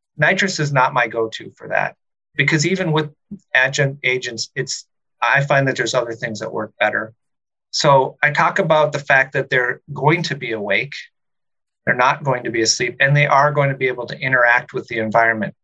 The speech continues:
They're gonna let us know how we're doing, and we're gonna be able to, um, kind of talk them through it as well. And so I think that's an important thing. So if the parent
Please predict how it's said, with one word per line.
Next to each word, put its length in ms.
They're 120
gonna 160
let 140
us 160
know 180
how 220
we're 140
doing, 500
and 500
we're 160
gonna 180
be 140
able 220
to, 540
um, 280
kind 180
of 80
talk 340
them 160
through 360
it 200
as 160
well. 400
And 160
so 120
I 80
think 160
that's 180
an 80
important 480
thing. 240
So 220
if 100
the 140
parent 580